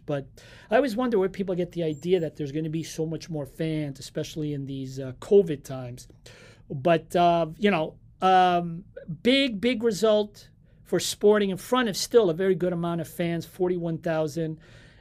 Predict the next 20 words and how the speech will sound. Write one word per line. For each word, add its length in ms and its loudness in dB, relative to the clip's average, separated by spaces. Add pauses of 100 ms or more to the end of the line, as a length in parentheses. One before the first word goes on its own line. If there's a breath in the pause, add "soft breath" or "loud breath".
They 180 4
will 160 2
now 300 0
go 260 0
into 320 -4
this, 340 -6
uh, 120 0
next 360 -6
match 400 -6
day, 440 0 (400 soft breath)
uh, 260 -2
when 140 -2
they 120 -4
head 220 -2
over 300 2
to 380 -4
Amsterdam 600 -4
to 80 -10
play 380 -4
Ajax. 680 -2